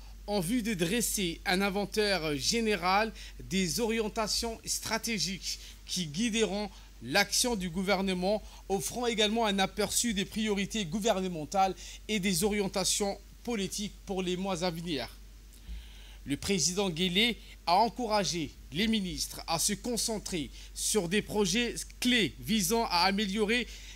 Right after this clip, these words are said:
les conditions de vie des citoyens et à soutenir une croissance, euh, durable.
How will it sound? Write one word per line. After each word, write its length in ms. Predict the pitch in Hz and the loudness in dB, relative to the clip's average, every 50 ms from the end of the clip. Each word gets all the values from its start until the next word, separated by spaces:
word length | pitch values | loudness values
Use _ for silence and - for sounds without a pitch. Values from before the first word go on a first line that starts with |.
| - - | -12 -8
les 260 | 131 151 180 202 190 | -4 0 2 2 2
conditions 680 | 196 - - 262 262 240 214 233 220 - - 254 240 | 0 -2 -4 -2 -2 0 0 2 2 2 2 2 2
de 100 | 226 214 | 2 2
vie 220 | 220 170 185 220 220 | 2 2 0 -2 -2
des 140 | 180 208 185 | 0 2 2
citoyens 680 | - - 214 202 - 202 208 170 156 175 185 196 185 - - - - - - - - - - - | 2 2 2 -2 -2 -2 0 0 2 2 2 2 0 -2 -8 -12 -14 -16 -20 -20 -20 -16 -6 0
et 160 | 220 220 214 | 4 6 6
à 80 | 196 180 | 6 6
soutenir 800 | - - - 254 240 - - 220 190 156 156 170 180 175 - - - - - - - | 4 0 0 -2 -4 -4 -4 -2 -2 0 0 2 0 0 -2 -6 -16 -20 -14 -8 -6
une 140 | 196 165 | -4 -4
croissance, 680 | - - - 196 185 - - 202 208 208 196 - - 214 214 220 - - | -4 -2 -2 0 2 2 2 0 0 0 0 0 0 0 0 0 -4 -6
euh, 160 | - 180 156 143 | -6 -4 -4 -4
durable. 720 | 120 107 - 240 208 165 175 160 143 123 104 113 113 101 | -4 -2 -2 -2 0 2 2 2 0 0 -4 -8 -12 -12